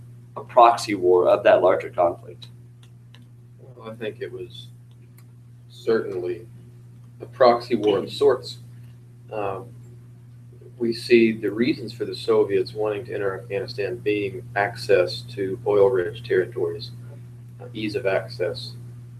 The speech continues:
Speaker 2: uh, that is. And so, naturally, the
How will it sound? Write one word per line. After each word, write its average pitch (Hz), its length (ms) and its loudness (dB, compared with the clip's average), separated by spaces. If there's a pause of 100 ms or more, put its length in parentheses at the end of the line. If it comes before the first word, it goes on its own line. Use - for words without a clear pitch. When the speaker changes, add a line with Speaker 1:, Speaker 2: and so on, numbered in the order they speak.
(200)
Speaker 2:
uh, - 200 -12
that 95 200 0
is. - 280 0 (1160)
And 139 340 8
so, 123 560 8 (920)
naturally, 123 540 4
the 117 220 2